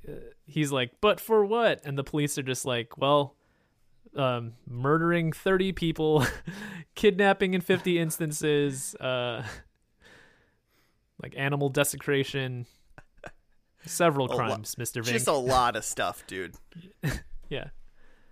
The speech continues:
Speaker 1: Falsifying, uh, doctor credentials.
Speaker 2: Yeah,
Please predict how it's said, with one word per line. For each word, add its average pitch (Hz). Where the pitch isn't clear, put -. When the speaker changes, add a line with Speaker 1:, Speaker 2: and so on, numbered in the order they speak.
Speaker 1:
Falsifying, 165
uh, 131
doctor 123
credentials. 131
Speaker 2:
Yeah, -